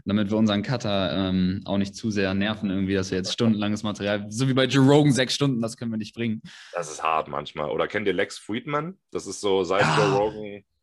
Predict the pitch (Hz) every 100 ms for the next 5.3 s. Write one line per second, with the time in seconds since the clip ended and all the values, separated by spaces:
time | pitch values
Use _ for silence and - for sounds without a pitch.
0 | _ 107 - 110 104 98 95 95 98 113
1 | - 80 - 101 104 95 98 - - 92
2 | 92 90 87 90 101 - - - - -
3 | - 90 - - 87 92 110 117 _ _
4 | _ _ 87 90 - 85 - 123 120 110
5 | 104 101 -